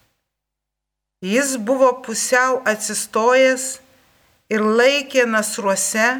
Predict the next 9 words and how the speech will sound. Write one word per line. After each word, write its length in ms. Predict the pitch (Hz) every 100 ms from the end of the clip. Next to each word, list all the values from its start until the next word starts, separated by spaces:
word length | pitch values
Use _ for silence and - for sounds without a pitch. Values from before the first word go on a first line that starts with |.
| - - _
tarp 240 | 208 196 180
dantų 520 | 196 185 180 247 254 277 - _ _ _ _ _ _
tris 300 | 240 247 269
šonkaulius. 1080 | - - 277 254 202 170 165 160 160 - - - _ _ _ _ _ _ _ _ _ _ _ _ _ _ _ _ -
Jis 200 | 214 185
buvo 320 | 202 240 214
raginamas: 1000 | 214 254 240 185 175 160 165 160 - - _ _ _ _ _ _ _ _ _ _ _ _ -
„Kelkis 760 | 220 240 247 - 262 254 -
ir 260 | - 202